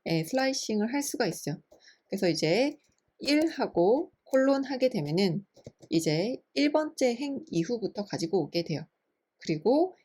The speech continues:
이제 그 다음에 이제 전체, 어, 열은 전체 다 가져와 보도록 할게요. 그럼 이렇게 일 번째 행 이후를 가지고 왔죠. 그러면은 다음으로 X에서 일 번째 행 이후를 가지고 오고 이제 컬럼에서는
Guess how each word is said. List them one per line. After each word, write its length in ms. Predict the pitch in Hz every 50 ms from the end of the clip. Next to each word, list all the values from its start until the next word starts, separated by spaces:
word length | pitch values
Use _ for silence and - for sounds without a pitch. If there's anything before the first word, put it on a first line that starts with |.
| _ _
이제 400 | - - 147 165 156 151 151 147 151
그 80 | -
다음에 340 | 185 - - 139 156 160 151
이제 120 | 143 - 139
전체, 560 | - - 156 165 156 - - 202 160 - - _ _ -
어, 460 | 139 139 139 139 139 139 139 139 139 - -
열은 320 | 165 160 160 196 196 196
전체 320 | 196 - 139 147 151 180 165
다 140 | - 139 143
가져와 300 | - - - 151 156 151
보도록 300 | 151 - - 139 139 -
할게요. 320 | 202 196 196 - - 170 - _ _ _ _ - - - - - _
그럼 160 | _ - 196 196
이렇게 540 | 185 190 - 175 180 185 185 165 - - -
일 180 | - 254 269 269
번째 320 | 277 269 277 285 254 240
행 200 | 240 285 277 233 202
이후를 500 | - 156 160 185 202 190 180 208 247 269
가지고 320 | - - - - - -
왔죠. 360 | 160 147 151 - - 147 156 - _ _ _ _ _ _ _ _
그러면은 420 | - 190 196 190 185 175 175 180
다음으로 640 | - - 143 147 156 151 147 156 147 160 196 220 - - -
X에서 580 | 151 147 147 - - - 196 160 151 - 196 -
일 140 | - 262 269
번째 340 | 285 277 285 285 - 247 247
행 220 | 247 302 294 269 -
이후를 500 | - 165 175 - 220 208 202 202 202 190
가지고 440 | 196 - 180 - 147 - 180 165
오고 440 | 135 - - 147 165 214 269 330 - _ - - - _ -
이제 100 | - - -
컬럼에서는 1000 | - - 285 302 302 302 311 311 269 190 165 165 - 143 160 196 214 180 190